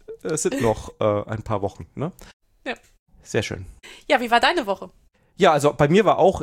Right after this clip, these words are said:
Speaker 1: ich sag mal, nicht so viel los. Ähm, das eine fand ich ein ganz positives Ding.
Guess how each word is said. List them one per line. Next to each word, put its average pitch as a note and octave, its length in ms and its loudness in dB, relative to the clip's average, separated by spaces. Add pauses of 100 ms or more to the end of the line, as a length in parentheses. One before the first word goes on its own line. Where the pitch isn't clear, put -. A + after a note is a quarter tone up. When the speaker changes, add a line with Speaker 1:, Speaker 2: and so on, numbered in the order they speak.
Speaker 1:
ich C#3 120 -4
sag E3+ 160 -2
mal, C#3 80 -2
nicht C3 160 -4
so D3 120 -6
viel E3 200 -8
los. - 500 -6
Ähm, C3 800 -2 (640)
das A#2+ 160 -4
eine F3 260 4
fand D#3+ 220 -2
ich D3+ 100 -14
ein B2 60 -18
ganz C#3 180 -4
positives C3+ 680 -8
Ding. E3+ 300 -10